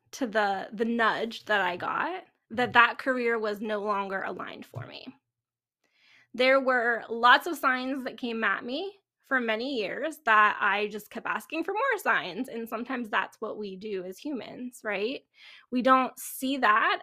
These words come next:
as a valuable s-, sign, and surrendering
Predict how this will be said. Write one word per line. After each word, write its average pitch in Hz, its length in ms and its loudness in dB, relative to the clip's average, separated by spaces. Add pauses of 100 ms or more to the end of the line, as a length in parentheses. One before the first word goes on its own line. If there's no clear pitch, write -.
as 214 400 -2
a 214 60 -4
valuable 196 1080 -2 (200)
s-, - 360 -20 (520)
sign, 233 600 2 (680)
and 240 420 0
surrendering 302 1000 0